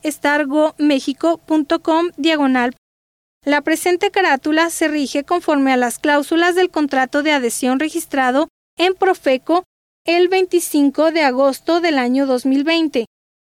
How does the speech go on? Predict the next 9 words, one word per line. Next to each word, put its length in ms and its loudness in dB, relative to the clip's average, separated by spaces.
con 200 2
número 440 4
doscientos 500 -2
cuarenta 460 0
y 80 -2
dos 300 0
guion 380 -2
veinte 420 0
veinte, 460 -2